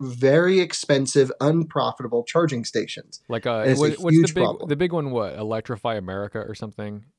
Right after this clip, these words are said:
Speaker 2: Is that the
Speaker 1: So Electrify America is, is the fastest growing, uh, charging network, and what they are is Volkswagen Dieselgate punishment. And, uh, they are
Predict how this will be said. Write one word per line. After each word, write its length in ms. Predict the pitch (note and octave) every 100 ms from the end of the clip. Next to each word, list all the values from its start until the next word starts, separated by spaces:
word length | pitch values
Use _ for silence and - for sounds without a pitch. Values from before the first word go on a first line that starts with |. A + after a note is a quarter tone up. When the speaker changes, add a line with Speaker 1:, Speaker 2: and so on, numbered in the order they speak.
| -
Speaker 2:
Is 80 | G#2+
that 120 | G#2
the 60 |
Speaker 1:
So 120 | D#3 C#3
Electrify 580 | D3 F#3 A3+ G3+ F#3 F3+
America 400 | D#3+ D#3 D3 D3+
is, 220 | C3+ - _
is 280 | C#3 B2+ B2
the 140 | C3
fastest 720 | A#2 - C3+ D3 D3+ D#3+ D3 -
growing, 720 | B2 B2 C3 B2 A2 A2 A2 _ _
uh, 260 | B2 A2+ A2
charging 420 | - C3+ B2+ A#2
network, 340 | G#2+ G2+ G2 -
and 140 | C3+
what 200 | C#3+ C#3+
they 220 | D3+ G3
are 300 | D#3+ C#3+ C#3
is 280 | B2+ B2 A2+
Volkswagen 680 | A2+ C#3+ D3 - C#3+ C3+ C3
Dieselgate 500 | B2 B2 A#2 A#2 -
punishment. 460 | - A#2+ - A2+ - _ _ _ _ _ -
And, 520 | C3 B2 A#2+ A#2+ A#2
uh, 280 | A#2+ A#2 A#2 -
they 180 | C#3+ C#3+
are 260 | C3 -